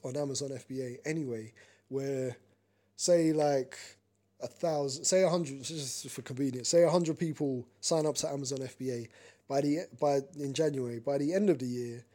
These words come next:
there will only be ten of those original hundred left. And that's a, that's a big, you know, that's a big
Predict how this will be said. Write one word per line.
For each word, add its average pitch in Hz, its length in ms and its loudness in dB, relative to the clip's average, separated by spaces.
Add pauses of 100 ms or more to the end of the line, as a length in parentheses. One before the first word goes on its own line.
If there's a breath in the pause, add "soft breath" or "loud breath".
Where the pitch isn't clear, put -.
(140)
there 139 120 2
will 156 80 6
only 156 140 4
be 135 120 -6
ten 165 280 -4
of 143 100 -4
those 139 240 0
original 131 400 -6
hundred 120 320 -8
left. - 460 -4 (640 soft breath)
And 139 100 -4
that's 170 200 2
a, 156 60 4 (180)
that's 160 200 -2
a 151 60 -2 (240)
big, 170 300 -2 (480)
you 147 100 -6
know, 143 160 0
that's 156 180 -2
a 147 60 -6
big 170 440 -8